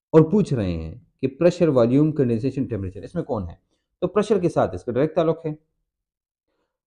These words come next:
यानी अगर प्रेशर ज्यादा होगा जेड ज्यादा होगा, वॉल्यूम ज्यादा होगा तो जेड ज्यादा होगा, लेकिन टेम्परेचर ज्यादा हो, अ, जेड ज्यादा होगा, टेम्परेचर कम होगा, टेम्परेचर कम होगा, जेड ज्यादा होगा।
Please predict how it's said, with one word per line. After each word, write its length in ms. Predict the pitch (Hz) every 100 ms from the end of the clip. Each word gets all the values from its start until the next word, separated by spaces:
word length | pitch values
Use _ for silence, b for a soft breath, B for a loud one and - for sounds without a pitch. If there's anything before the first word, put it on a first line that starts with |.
| _ _ _ _ _ _ _ _
यानी 300 | 135 170 262 269 - - 78 - _ _ -
अगर 300 | 131 131 226
प्रेशर 300 | 226 190 214
ज्यादा 220 | 180 190
होगा 280 | 180 180 202
जेड 220 | 135 135
ज्यादा 220 | 120 127
होगा, 300 | 147 135 127
वॉल्यूम 400 | 127 123 147 202
ज्यादा 200 | 202 214
होगा 600 | 185 165 175 156 95 - _
तो 80 | -
जेड 180 | 113 127
ज्यादा 220 | 110 131
होगा, 460 | 151 131 117 113 _ _ _ _
लेकिन 360 | 107 127 123 - -
टेम्परेचर 960 | 143 147 170 170 165 185 185 185 185 - _ _
ज्यादा 360 | 95 131 139 143
हो, 420 | 120 98 95 _ -
अ, 120 | - 113 95 107 107 110 107 104
जेड 220 | 101 156
ज्यादा 220 | 131 135
होगा, 260 | 135 107 127
टेम्परेचर 420 | 135 101 95 95
कम 160 | - 87
होगा, 300 | 87 - _
टेम्परेचर 300 | 131 143 151
कम 160 | 139 151
होगा, 180 | 151 156
जेड 200 | 104 87
ज्यादा 220 | 90 82
होगा। 240 | 82 80